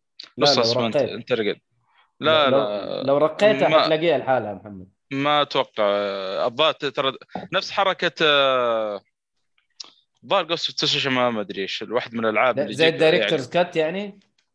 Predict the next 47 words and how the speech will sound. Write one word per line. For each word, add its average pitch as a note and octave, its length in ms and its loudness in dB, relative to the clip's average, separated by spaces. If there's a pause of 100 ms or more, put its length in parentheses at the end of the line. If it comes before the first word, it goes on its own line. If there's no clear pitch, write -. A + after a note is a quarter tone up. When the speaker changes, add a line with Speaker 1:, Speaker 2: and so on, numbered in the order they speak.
(500)
Speaker 1:
شيء E3 400 2
زي C#3+ 160 2
كذا، C#3 220 -2
أيوة. B2 260 0
يعني A2+ 180 -4
ما E3 100 -2
تجيك D#3 260 -10
إلا C3+ 120 -8
مع C3 120 -6
نسخة C3+ 320 -14
الفايف A2 300 -2
أصلا A2 220 -8
إضافة. G#2 280 -4
ما، C#3 160 -4
ما D3+ 100 -4
ت-، D#3 120 -8
ما C#3+ 220 -4
تنباع C#3 260 -6
مفصولة G#2+ 540 -10
يعني. F2 160 -18 (720)
Speaker 2:
هذا، C4+ 340 0
Speaker 1:
هذه D3+ 180 2
Speaker 2:
هذه D4 40 2
Speaker 1:
حركة F3 180 2
Speaker 2:
غباء E3 120 2
Speaker 1:
غبية. C#3+ 160 4
Speaker 2:
صراحة. C3+ 480 -2
هذه A3+ 120 -4
مرة A3+ 220 -2
غباء B2+ 300 -4
Speaker 1:
إيه. F2+ 100 -8
Speaker 2:
يعني. A2 380 -12 (480)
يعني، C#3 300 -6
آه، F#3 300 2
أنا A3+ 100 4
عندي G3+ 320 2
ال-، C#3 300 -4
آه، A2 560 -4
Speaker 1:
ثلاثين C3+ 320 4
Speaker 2:
نسخة D3 120 2
Speaker 1:
دولار، D#3 160 4
تخيل، C#3+ 240 2
Speaker 2:
الفور. F3 140 6
Speaker 1:
ما A3+ 60 -2
أدري، A2+ 120 2
أربعين A#2+ 240 2
دولار. A2+ 260 2